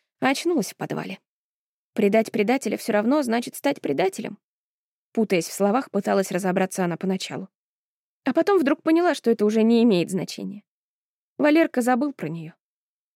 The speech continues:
И это хорошо, ведь хромать Зинка не перестанет никогда. Его мама все объяснила очень понятно. «Ты в ответе за тех, кого приручил». Карастель голоса больше не подавал.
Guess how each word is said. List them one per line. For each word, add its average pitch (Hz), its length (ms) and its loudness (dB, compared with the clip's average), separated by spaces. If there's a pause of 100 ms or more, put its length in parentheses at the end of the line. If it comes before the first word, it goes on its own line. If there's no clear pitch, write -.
(140)
И 302 60 4
это 330 180 4
хорошо, 330 480 2 (500)
ведь 262 160 2
хромать 269 440 2 (240)
Зинка 214 300 2
не 214 100 2
перестанет 220 500 0
никогда. 202 420 -2 (800)
Его 277 240 4
мама 285 280 4
все 294 240 0
объяснила 240 480 2
очень 202 240 -2
понятно. - 440 -6 (760)
«Ты 226 120 6
в 175 40 4
ответе 208 440 2
за 185 140 0
тех, 214 200 -2
кого 190 220 2
приручил». 185 640 -2 (1120)
Карастель 330 440 2
голоса 202 360 2
больше 196 300 0
не 196 80 -2
подавал. 208 480 -2